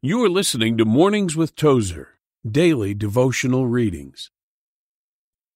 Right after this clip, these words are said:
April nineteenth, Come as You Are. Being justified by His grace, heirs according to the hope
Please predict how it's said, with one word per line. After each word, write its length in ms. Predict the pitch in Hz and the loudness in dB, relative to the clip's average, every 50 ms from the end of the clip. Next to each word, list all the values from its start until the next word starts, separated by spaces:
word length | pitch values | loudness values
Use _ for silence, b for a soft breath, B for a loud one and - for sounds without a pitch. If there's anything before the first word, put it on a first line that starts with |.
| _ _ _ _ _ - | _ _ _ _ _ -4
April 260 | 120 113 110 127 120 | -2 -2 -2 -2 -2
nineteenth, 720 | 117 113 113 120 113 104 - 160 156 127 95 - - - _ _ _ _ _ _ _ _ _ _ _ _ _ | -2 0 -2 -2 -4 -4 -2 -2 -2 -2 -4 -8 -18 -20 _ _ _ _ _ _ _ _ _ _ _ _ _
Come 240 | - - 120 107 107 | -8 -4 -4 -4 -2
as 160 | 117 110 98 | -4 -4 -4
You 220 | 120 127 123 120 98 | -4 -4 -4 -6 -8
Are. 340 | 82 78 73 - - _ _ _ _ _ _ _ _ _ _ _ _ - | -10 -12 -16 -20 -20 _ _ _ _ _ _ _ _ _ _ _ _ -4
Being 240 | 185 220 208 175 127 | -4 -2 -2 -2 -2
justified 680 | 117 151 160 - - 139 123 - - 127 127 120 107 104 | 0 0 -2 -2 -2 -4 -2 0 0 0 0 0 -2 -2
by 180 | 120 120 123 | -2 -2 -2
His 240 | 107 90 110 101 90 | -2 -4 -6 -8 -8
grace, 680 | 90 - 123 143 147 120 98 - - - - - - _ _ _ _ _ _ - | -8 -4 -2 0 0 0 -2 -6 -10 -10 -10 -12 -14 _ _ _ _ _ _ -6
heirs 420 | 117 127 139 147 156 160 156 139 143 | -2 0 0 2 2 0 0 -2 -2
according 540 | 139 - - - 147 135 135 135 139 131 113 | -6 -4 -2 -2 0 0 0 -2 -4 -4 -6
to 80 | 139 | -6
the 140 | 123 117 104 | -6 -6 -4
hope 340 | 82 - 147 147 127 110 | -2 2 2 2 2 -2